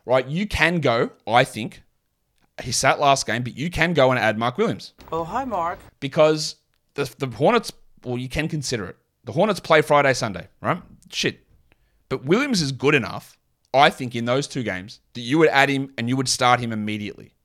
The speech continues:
Speaker 1: Is the upgrade for him over who you would have started in his place enough to sacrifice an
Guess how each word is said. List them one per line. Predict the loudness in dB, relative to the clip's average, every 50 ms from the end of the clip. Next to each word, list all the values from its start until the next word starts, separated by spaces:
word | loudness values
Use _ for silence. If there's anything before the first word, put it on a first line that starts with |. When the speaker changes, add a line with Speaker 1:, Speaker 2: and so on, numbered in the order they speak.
| _ _ _ _ _ _ _ _ _ _ _ _ _ _
Speaker 1:
Is | -10 -8 -8 -6
the | -6 -2 2
upgrade | 2 2 2 2 2 4 6 6 6 4 2
for | 0 -2
him | -2 0 0 -2 -4 -4 -2 2
over | 2 2 2 2
who | 0 -2
you | -2 -2 -2 -2
would | -2 -2
have | -2 -4
started | -2 0 2 4 4 2
in | 0 -4
his | -8 -8
place | -6 -4 -4 -4 -4 -6 -6 -6
enough | -4 -2 0 2 0 0 0 -4 -16 -18 -14 -10
to | -6 -4 -4 -2
sacrifice | -2 0 0 0 0 0 -4 -8 -4 -2 -2 0 -2 -2
an | -6